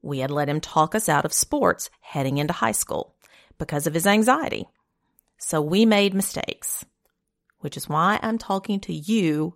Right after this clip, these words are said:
now. One of the big problems we have as a mom is deciding what and how many positive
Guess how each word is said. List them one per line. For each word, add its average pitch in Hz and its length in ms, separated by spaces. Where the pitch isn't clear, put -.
now. 156 520
One 170 280
of 220 120
the 214 60
big 208 200
problems 214 580
we 190 160
have 165 380
as 156 100
a 160 40
mom 151 560
is 160 120
deciding 160 800
what - 360
and 190 120
how 160 200
many 160 520
positive 135 580